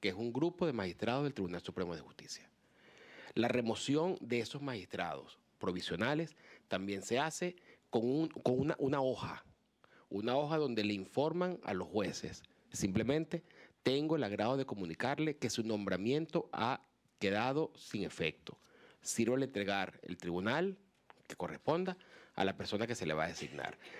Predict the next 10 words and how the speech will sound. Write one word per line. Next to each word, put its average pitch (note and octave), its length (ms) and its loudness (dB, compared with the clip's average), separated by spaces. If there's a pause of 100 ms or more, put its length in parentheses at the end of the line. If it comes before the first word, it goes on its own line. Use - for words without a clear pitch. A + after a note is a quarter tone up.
(140)
Así, - 520 0 (300)
todos F3 500 2
los G#2 220 0
meses A#2+ 560 0
se - 200 0
designan, D3 640 0 (300)
se - 220 -8
remueven B2+ 520 0 (520)
cien, A#2 580 0 (240)
doscientos. A2 760 -2